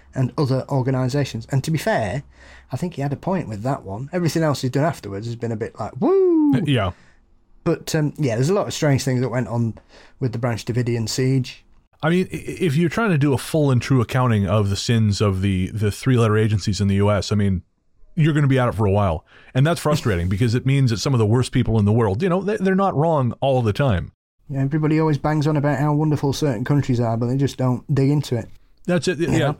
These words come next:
Speaker 2: th-, nowhere's got a perfect system. You gotta, you have to hold everyone to account. Doesn't matter if you're on their side or not. You
Speaker 1: Mm.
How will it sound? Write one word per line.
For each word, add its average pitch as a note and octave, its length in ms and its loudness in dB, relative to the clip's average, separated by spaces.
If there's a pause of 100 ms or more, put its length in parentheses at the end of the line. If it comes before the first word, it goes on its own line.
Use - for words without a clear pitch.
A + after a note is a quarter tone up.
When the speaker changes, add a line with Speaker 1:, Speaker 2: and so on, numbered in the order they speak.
Speaker 2:
th-, C#3+ 140 0
nowhere's F3 320 2
got D3 120 2
a B2+ 40 2
perfect B2+ 280 0
system. B2 300 0
You A2 60 2
gotta, B2 360 2
you A#2+ 260 2
have B2 160 -2
to A#2+ 140 -2
hold C3 300 0
everyone B2 400 2
to G#2 140 0
account. G2+ 320 0
Doesn't B2 120 0
matter C#3+ 160 0
if B2 80 -2
you're A2+ 140 2
on A2+ 80 2
their G#2+ 100 2
side A2 300 0
or F2+ 60 0
not. F#2+ 300 -2 (580)
You A#2+ 80 4
Speaker 1:
Mm. B2 60 4